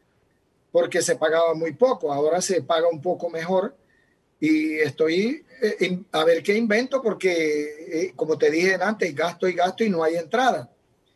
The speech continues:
Así que, eh, vamos a ver qué inventamos, porque, eh, y, y cuando volvemos a la música, tenemos que pensar en otra,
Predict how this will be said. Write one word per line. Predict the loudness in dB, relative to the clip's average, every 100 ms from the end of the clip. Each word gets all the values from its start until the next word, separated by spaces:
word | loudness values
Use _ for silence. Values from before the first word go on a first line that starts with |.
| _ _
Así | -4 -2 0
que, | 2 2 2 -4 _ _ _ _ _ _ _ _ _ _ _
eh, | 0 2 2 0
vamos | 0 0 2
a | 4
ver | 4
qué | 2 0
inventamos, | 2 0 0 0 0 0
porque, | 0 0 0 0 0 -2 -6 -6
eh, | -4 -4 -4
y, | -2 -2 0
y | -4 -2
cuando | 0 2 2 2
volvemos | 2 2 0 0
a | 2
la | 2
música, | 0 0 -2 -2 -4 _ _ _ _
tenemos | 0 0 2 0
que | 2 0
pensar | 0 -4 2 4 4
en | 4 2
otra, | 0 2 2